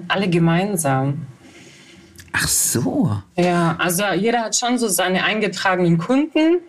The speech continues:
Speaker 1: Und dann gibt's ja aber manchmal auch Neukunden, die reinkommen. Du weißt so, hey, das ist nicht so mein Stil.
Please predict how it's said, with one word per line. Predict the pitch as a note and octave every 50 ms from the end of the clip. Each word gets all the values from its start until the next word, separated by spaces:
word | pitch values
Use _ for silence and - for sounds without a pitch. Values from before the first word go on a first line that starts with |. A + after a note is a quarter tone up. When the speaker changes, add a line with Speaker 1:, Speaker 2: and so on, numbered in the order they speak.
| - - - - - - - - - - - - -
Speaker 1:
Und | - E3+ F#3+ F#3+
dann | F#3+ F#3+ F#3+
gibt's | G3+ F#3+ F#3+ - -
ja | G#3 D#3+
aber | D#3+ F#3 G3 F3+ G3 F#3+
manchmal | G3 G3 G3 G3 - - F3 D#3+
auch | F3 E3+ -
Neukunden, | F#3+ F#3+ G3 G#3 G3+ - - A#3 G#3+ G#3+ G3+ G#3+ F3
die | F3 F3+
reinkommen. | E3+ E3+ F3+ F#3+ G3 G3+ - - G#3 G3 F#3 F3
Du | E3+ E3+
weißt | E3 E3+ F3 F3 - -
so, | F#3+ F3+
hey, | F3 F#3 F3
das | E3 E3+ E3 -
ist | F3+ - -
nicht | G3 F#3 F3+ -
so | - E3+
mein | E3 D#3+ D3 D#3
Stil. | D#3+ - - - G#3 G#3+ A#3+ C4 C#4 D4 D#4 E4+